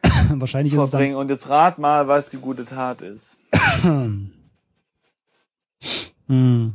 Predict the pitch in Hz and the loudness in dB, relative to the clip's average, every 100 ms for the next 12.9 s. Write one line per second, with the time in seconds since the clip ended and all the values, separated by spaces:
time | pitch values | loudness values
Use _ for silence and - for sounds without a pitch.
0 | - - 107 113 117 117 107 101 135 127 | -4 -2 0 0 0 0 -2 -4 -6 -6
1 | 131 139 151 135 131 139 135 131 123 - | -4 -2 -2 0 -2 2 2 2 2 -2
2 | 50 50 - - - - 69 65 _ _ | -4 -8 -10 -10 -12 -12 -16 -18 _ _
3 | _ _ _ _ _ - _ _ _ _ | _ _ _ _ _ -20 _ _ _ _
4 | _ _ _ _ - - - - - - | _ _ _ _ -16 -14 -10 -10 -10 -14
5 | - 220 180 - 185 220 190 165 180 185 | 0 4 4 0 0 2 2 0 2 0
6 | 180 165 165 156 139 160 233 180 139 139 | 0 0 0 0 -2 -2 -2 0 0 0
7 | 135 135 135 151 185 202 170 165 156 160 | -2 0 2 4 2 2 0 -2 -4 -4
8 | 156 185 196 196 170 170 160 160 175 175 | 0 0 0 -2 -2 -2 -4 -2 -2 -2
9 | 160 160 160 185 170 175 220 151 113 120 | -4 -4 -2 -2 0 4 4 4 0 -8
10 | 120 120 113 120 107 120 135 - 123 117 | -8 -8 -2 -2 0 0 0 2 2 4
11 | 117 123 123 110 107 117 - - - 123 | 2 0 -4 -6 -6 -6 -6 -6 -6 -10
12 | - 117 113 - 113 - 117 110 | -8 -8 -8 -10 -12 -12 -12 -14